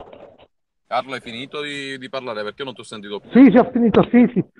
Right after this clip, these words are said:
Speaker 2: No, no, no, non era nell'ascensore, quindi dico,
Speaker 1: Ah.
Speaker 2: volevo, no, volevo dire questo, che noi dobbiamo stare di sopra a questa situazione, dobbiamo stare, come si dice in gergo, sul pezzo, perché se non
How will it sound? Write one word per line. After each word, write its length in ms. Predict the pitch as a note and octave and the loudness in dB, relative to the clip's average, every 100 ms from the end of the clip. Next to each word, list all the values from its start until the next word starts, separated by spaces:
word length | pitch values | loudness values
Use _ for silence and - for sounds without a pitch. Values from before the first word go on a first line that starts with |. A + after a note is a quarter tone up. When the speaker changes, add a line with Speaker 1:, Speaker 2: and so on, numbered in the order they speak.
| - | -2
Speaker 2:
No, 180 | G3 A3+ | 0 4
no, 140 | A#3 | 4
no, 160 | A3 A3 | 6 6
non 100 | A#3 | 6
era 220 | A#3+ A#3+ | 4 6
nell'ascensore, 680 | G3 F#3+ F3 G#3+ F3+ F#3+ D#3 | 6 4 4 2 2 2 2
quindi 260 | G3+ E3 D3+ - - - | 2 2 0 -6 -20 0
dico, 200 | G3+ A#3 | 4 8
Speaker 1:
Ah. 20 | |
Speaker 2:
volevo, 280 | A3 A3+ A3 | 8 6 6
no, 140 | A#3 | 4
volevo 180 | G#3 G3+ | 6 6
dire 120 | A#3 F3+ | 6 4
questo, 240 | G3 G3 | 4 4
che 80 | F#3 | 2
noi 120 | G#3+ | 4
dobbiamo 300 | G3+ F#3 - | 2 4 4
stare 480 | - G3+ D#3 - - - | 4 4 4 2 -12 0
di 140 | F3+ | 2
sopra 200 | A3+ G#3 | 4 2
a 40 | F3 | 2
questa 260 | - - | 0 -2
situazione, 400 | C3+ C#3+ C3 D#3+ C#3 | 0 0 0 -2 0
dobbiamo 240 | E3 F#3+ | 0 2
stare, 140 | B3+ | 2
come 160 | F3+ E3 | 2 2
si 60 | D#3+ | 2
dice 140 | E3+ D#3 - _ _ - | 0 0 -4 _ _ -4
in 120 | D#3 | 0
gergo, 400 | F3 D#3+ F#3 G3 | 2 2 4 4
sul 240 | G#3 - | 4 2
pezzo, 320 | - D#3+ C3 D3 | 4 4 4 0
perché 260 | E3+ F#3 | 0 0
se 80 | F#3 | 2
non 160 | F3+ | 2